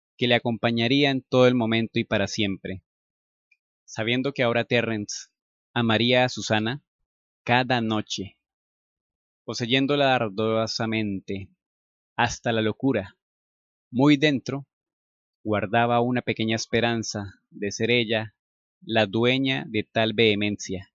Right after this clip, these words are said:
Del fuego de Terry emanaba por cada poro de su piel.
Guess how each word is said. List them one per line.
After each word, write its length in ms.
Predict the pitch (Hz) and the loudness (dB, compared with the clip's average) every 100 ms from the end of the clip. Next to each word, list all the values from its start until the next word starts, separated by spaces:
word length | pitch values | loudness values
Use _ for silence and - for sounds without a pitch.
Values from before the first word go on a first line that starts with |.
| _ _ _ _ _ _ | _ _ _ _ _ _
Del 220 | - 98 85 | -6 -6 -6
fuego 340 | - 127 165 | 2 4 4
de 80 | 156 | 4
Terry 460 | 131 123 98 90 _ _ _ _ _ _ _ _ _ _ | 4 2 0 -10 _ _ _ _ _ _ _ _ _ _
emanaba 540 | 120 113 104 107 113 113 | -2 0 0 0 0 -2
por 300 | 110 104 - | -4 -6 -2
cada 260 | 117 127 | 0 0
poro 280 | 123 117 113 | 0 -2 0
de 100 | 110 | 0
su 160 | - 98 | -2 -4
piel. 340 | 113 110 98 | -2 -2 -4